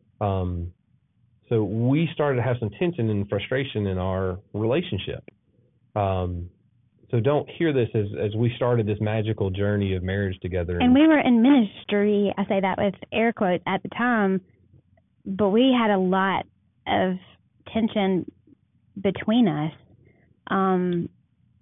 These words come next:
Speaker 2: because we definitely were not model, <laughs> model people to follow.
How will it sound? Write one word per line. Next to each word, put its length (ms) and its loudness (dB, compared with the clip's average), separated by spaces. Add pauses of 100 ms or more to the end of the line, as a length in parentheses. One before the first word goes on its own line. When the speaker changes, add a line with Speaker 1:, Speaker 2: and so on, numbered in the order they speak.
(460)
Speaker 2:
because 420 -2 (100)
we 160 0
definitely 480 2
were 120 2
not 160 0
model, 640 0 (600)
<laughs> 100 4 (760)
model 380 4
people 540 -2 (680)
to 140 4
follow. 560 2